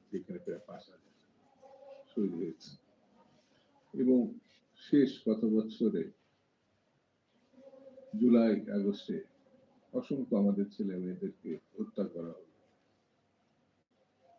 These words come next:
কারো চোখ নষ্ট করা হলো, কারো হাত কেটে বাদ দিতে হলো, ঠ্যাং নাই। কাদের জন্য?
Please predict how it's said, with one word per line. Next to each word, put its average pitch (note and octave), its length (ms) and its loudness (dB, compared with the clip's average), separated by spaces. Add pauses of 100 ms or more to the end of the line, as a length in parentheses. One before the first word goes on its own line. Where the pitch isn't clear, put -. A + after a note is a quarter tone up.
(640)
কারো G2+ 220 -6
চোখ A2 360 -2
নষ্ট G#2+ 240 4 (140)
করা F#2+ 240 -2
হলো, D#2+ 200 -10 (360)
কারো G2 240 -2 (120)
হাত G#2 200 -8 (1040)
কেটে G#3 220 -4
বাদ - 220 -6 (100)
দিতে - 200 -6 (100)
হলো, F#2 180 -16 (640)
ঠ্যাং A3 220 -2 (160)
নাই। - 140 -6 (1800)
কাদের B2 380 0
জন্য? D#2 180 -8